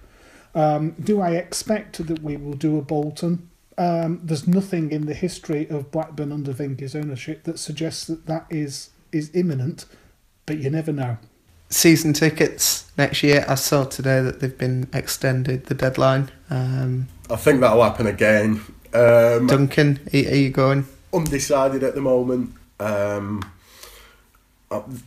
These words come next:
Speaker 3: I'll be honest, there's a couple of aways I'm looking forward to quite a bit this season. Um, Wimbledon particularly, that's one I really, really want to go to. Um, no doubt that'll be on a Tuesday night.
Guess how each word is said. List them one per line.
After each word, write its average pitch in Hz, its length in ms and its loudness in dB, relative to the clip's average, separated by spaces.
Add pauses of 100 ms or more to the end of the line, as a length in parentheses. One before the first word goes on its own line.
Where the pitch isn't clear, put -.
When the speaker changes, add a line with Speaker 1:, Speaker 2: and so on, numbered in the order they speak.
(140)
Speaker 3:
I'll 123 120 0
be 135 120 -2
honest, 143 240 0
there's 123 120 -6
a 120 60 -10
couple - 240 -6
of 110 60 -4
aways 127 340 2
I'm 117 140 0
looking 117 240 -6
forward 113 320 -4
to 117 160 -6
quite 107 240 -4
a 104 40 -12
bit 113 160 -8
this 113 160 -10
season. 113 500 -4
Um, 101 800 -6
Wimbledon 101 500 -6
particularly, 95 520 -10
that's 95 220 -8
one 92 140 -10
I 87 40 -10
really, 90 420 -8
really 90 260 -10
want 87 220 -12
to - 80 -18
go 90 200 -10
to. 90 300 -10 (160)
Um, 85 360 -10 (300)
no 92 180 -4
doubt 90 200 -4
that'll 87 180 -10
be 90 120 -10
on 90 100 -8
a 90 40 -10
Tuesday 92 380 -14
night. 92 320 -10